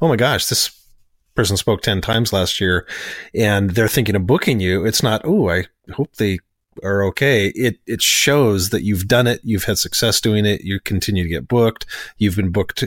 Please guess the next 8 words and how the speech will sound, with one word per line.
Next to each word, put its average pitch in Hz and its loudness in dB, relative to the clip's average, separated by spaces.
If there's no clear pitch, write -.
in 101 0
the 90 -2
past. 117 0
It, 107 2
it 117 0
increases 113 2
your 98 0
authority. 87 -2